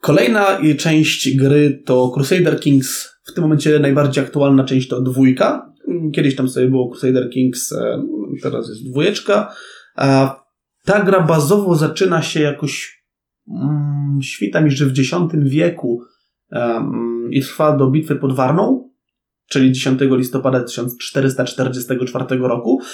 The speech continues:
I co warto o tej grze pamiętać, nie gra się tam tyle państwem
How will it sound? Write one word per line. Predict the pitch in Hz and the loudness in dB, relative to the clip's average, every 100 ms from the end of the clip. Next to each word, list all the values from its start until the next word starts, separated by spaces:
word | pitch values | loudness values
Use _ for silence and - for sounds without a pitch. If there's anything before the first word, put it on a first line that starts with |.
| - - - | -18 -8 0
I | 160 160 156 | 4 6 4
co | 160 233 220 208 170 | 2 0 2 2 0
warto | 185 202 202 180 | 0 0 0 0
o | |
tej | 175 170 | 2 -2
grze | 147 165 | 0 -2
pamiętać, | 165 160 175 156 170 262 - - _ _ _ _ _ _ _ _ - | 2 2 2 2 0 0 -2 -10 _ _ _ _ _ _ _ _ 2
nie | 151 240 | 4 4
gra | 247 220 | 2 0
się | - | 0
tam | 202 175 | 0 2
tyle | 208 190 | 2 0
państwem | - 190 175 165 - 294 320 | 0 2 2 0 -2 -2 -2